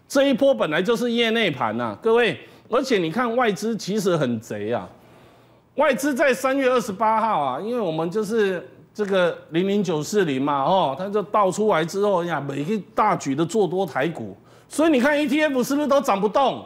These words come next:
是不是？那我们只能靠业内嘛，业内的买盘就是融资嘛。你看上礼拜三，四月三号，融资又增加十六亿，又是波段新高两千八百二十八亿。所以这一波啊，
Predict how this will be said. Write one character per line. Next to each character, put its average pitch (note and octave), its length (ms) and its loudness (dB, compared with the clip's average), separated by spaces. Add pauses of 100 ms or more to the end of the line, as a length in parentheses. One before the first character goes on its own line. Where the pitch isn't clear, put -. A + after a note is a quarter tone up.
(340)
是 - 120 -10
不 C4+ 140 0
是？ G#3+ 420 0 (500)
那 D4+ 120 2
我 A3+ 140 4
们 A#3 120 0
只 G3 140 -2
能 G#3+ 160 -2
靠 C4+ 180 2
业 C#4+ 260 0
内 C4 200 0
嘛， F3+ 180 -2
业 C4+ 200 2
内 C4+ 120 2
的 A#3 140 0
买 F#3 180 0
盘 E3 200 0
就 B3 120 -2
是 A#3+ 120 0
融 G3+ 260 0
资 A#3 240 -4
嘛。 G#3 160 0
你 C#3+ 140 -4
看 G#3+ 200 0 (440)
上 C#4 280 2
礼 G#3 120 0
拜 B3+ 180 2
三， B3+ 240 0
四 B3 180 -2
月 A#3+ 160 2
三 A3+ 280 -2
号， A3 180 4
融 F#3+ 220 -2
资 A#3 160 -4
又 A3+ 120 4
增 G#3 200 0
加 G#3 180 0
十 F3 160 -6
六 F#3 240 2
亿， F#3 220 -6
又 G3+ 120 4
是 F#3+ 140 -4
波 F#3 220 -2
段 F3 180 -2
新 F3 220 -4
高 E3+ 160 2
两 C3 180 -4
千 E3 160 -4
八 D#3 140 0
百 C#3+ 140 0
二 D3+ 120 -2
十 C#3+ 100 -10
八 C3 280 -6
亿。 A2+ 180 -8 (500)
所 G#3 220 0
以 G3+ 80 2
这 A3 160 0
一 G#3 100 4
波 G3 240 0
啊， D#3+ 320 0